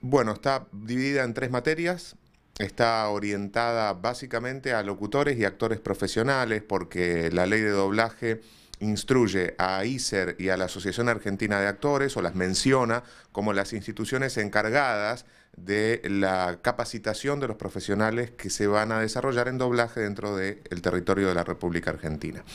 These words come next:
Hay un examen de ingreso, eh, que comienza la semana del veintiséis de agosto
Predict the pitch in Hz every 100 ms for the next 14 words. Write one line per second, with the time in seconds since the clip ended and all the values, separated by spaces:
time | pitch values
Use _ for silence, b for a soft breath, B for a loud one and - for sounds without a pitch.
0 | - 101 107 101 113 107 104 107 117 147
1 | 151 170 165 B B B _ 98 95 92
2 | 85 90 101 104 104 98 107 95 92 95
3 | 98 98 101 98 95 92 90 87 87 90
4 | 90 90 87 90 85 - 110 104 95 95
5 | 117 123 - 151